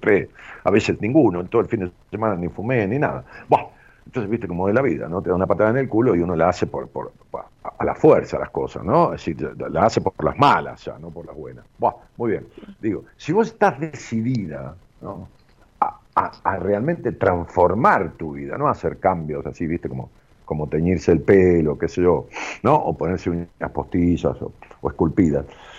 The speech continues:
Haz-, transformar tu vida a, a que, a que sea un morir y renacer, porque ese es tu karma, ¿no? En, en, en, en lo que se llama la potencialidad en numerología, es,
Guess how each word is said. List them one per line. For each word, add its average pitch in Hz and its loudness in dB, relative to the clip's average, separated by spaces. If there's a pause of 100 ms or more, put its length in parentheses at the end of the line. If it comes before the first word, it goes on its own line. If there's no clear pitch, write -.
Haz-, - -2
transformar 98 2
tu 78 -8
vida 71 -10
a, - -18 (100)
a - -4
que, - -10
a - -4
que - -14
sea 156 2
un 120 -6
morir 147 2
y 104 0
renacer, 87 4
porque 85 -8
ese 135 -2
es - -8
tu - -10
karma, 98 2
¿no? 143 -4 (240)
En, 82 -12
en, 92 -14
en, 92 -10
en 98 -2
lo 98 0
que 101 -2
se 95 2
llama 139 4
la 98 6
potencialidad 90 2
en 98 0
numerología, 90 -2 (320)
es, - -16